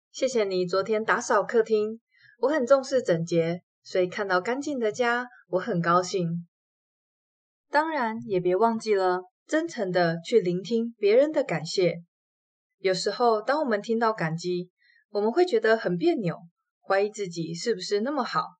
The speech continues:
但事实上是，我们每一个人都有能力改善他人的生活品质。作者分享到，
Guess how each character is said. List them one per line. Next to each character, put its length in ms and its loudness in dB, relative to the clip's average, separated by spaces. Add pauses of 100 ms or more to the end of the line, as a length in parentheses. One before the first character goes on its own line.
(760)
但 200 0
事 200 -2
实 180 0
上 240 0
是， 420 2 (160)
我 120 2
们 160 2
每 200 2
一 100 0
个 180 2
人 360 2 (320)
都 140 4
有 160 4
能 240 2
力 280 0
改 160 2
善 240 -2
他 260 0
人 160 0
的 120 2
生 220 -2
活 160 4
品 240 0
质。 360 -12 (1400)
作 180 4
者 180 2
分 220 0
享 220 0
到， 320 2